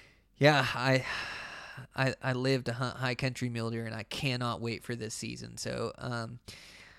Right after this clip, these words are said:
I'm just biding my time until some more tag results come out. I don't have any high country mule deer tags in my pocket yet, but definitely have big plans for this season. So I can't wait to do some high country mule deer podcasts. So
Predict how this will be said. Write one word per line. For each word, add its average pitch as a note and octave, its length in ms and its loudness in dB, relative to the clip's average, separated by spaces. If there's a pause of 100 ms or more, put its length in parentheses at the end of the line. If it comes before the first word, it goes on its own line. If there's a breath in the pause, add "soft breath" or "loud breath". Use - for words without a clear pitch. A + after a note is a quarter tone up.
(140 loud breath)
I'm A#2+ 100 0
just C#3+ 220 0
biding D3 260 8
my C3 120 6
time D3 360 4
until C3+ 240 4
some C3 160 -2
more C3+ 160 2
tag C#3+ 320 6
results C3+ 400 6
come C3 180 4
out. C3 220 4
I A#2+ 60 2
don't B2+ 220 2
have C3+ 260 4
any C3+ 300 4
high C3+ 200 4
country C3+ 340 2
mule C3+ 220 6
deer C3+ 180 6
tags C#3 320 6
in C3+ 60 0
my B2+ 100 2
pocket D#3 400 8
yet, E3+ 320 6
but C#3 160 2
definitely B2 400 0
have A2 180 -4 (100)
big B2+ 280 2
plans B2 380 -2
for - 80 -4
this A#2+ 180 -2
season. A#2 400 -6
So A#2+ 200 2
I G#2+ 80 2
can't D3 320 2
wait C#3 220 4
to C3 60 0
do B2+ 240 2
some A#2+ 200 -2
high B2+ 200 0
country B2+ 360 -4
mule A#2 200 -4
deer A#2 140 -4
podcasts. A#2 600 -4
So - 220 0